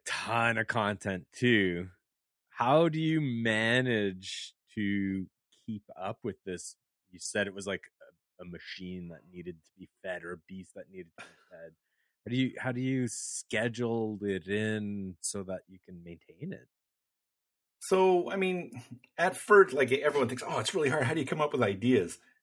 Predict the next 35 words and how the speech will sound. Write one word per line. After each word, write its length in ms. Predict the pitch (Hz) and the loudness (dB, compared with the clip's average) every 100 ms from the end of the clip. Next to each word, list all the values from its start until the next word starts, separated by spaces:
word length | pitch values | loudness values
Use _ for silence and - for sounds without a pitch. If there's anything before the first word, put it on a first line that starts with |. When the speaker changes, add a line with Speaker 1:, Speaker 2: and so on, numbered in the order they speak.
| _ _ | _ _
Speaker 2:
There's, 320 | 147 160 - - - - _ - _ - | -2 -2 -4 -12 -20 -20 _ -20 _ -8
you 60 | |
know, 60 | 101 | -4
usually 540 | 117 196 180 160 151 120 | 0 2 2 2 6 6
I'm, 200 | 117 113 | 6 2
uh, 280 | 113 101 98 | -2 -2 -2
you 120 | 131 107 | -2 0
know, 120 | 131 196 | 6 6
every 180 | 165 | 6
once 180 | 147 127 | 4 4
in 60 | 120 | 2
a 20 | |
while 200 | 107 92 | 0 0
I'll 80 | 87 | -2
sit 200 | 127 113 | 0 0
down 180 | 101 92 | -2 -4
and, 100 | 82 | -8
like, 140 | 82 | -6
write 220 | 98 110 117 | 2 4 4
out 160 | 95 | 2
ideas. 340 | 87 82 82 - | 0 -4 -8 -4
But 220 | 110 - | -2 0
now 480 | 127 151 120 101 - - _ _ _ - | 0 2 2 0 -4 -14 _ _ _ -4
it's 180 | 139 135 | -2 2
like, 160 | 127 127 | 0 4
"Oh, 180 | 214 185 | 2 4
yeah, 180 | 160 | 2
I 80 | 120 | 2
need 180 | 117 110 | 2 0
to 60 | 98 | -4
do 160 | 98 | -4
this." 440 | 107 143 123 117 117 | 0 2 2 0 -2
And 280 | 107 104 | 0 0
then 140 | 120 120 | 0 0
I, 160 | - | -4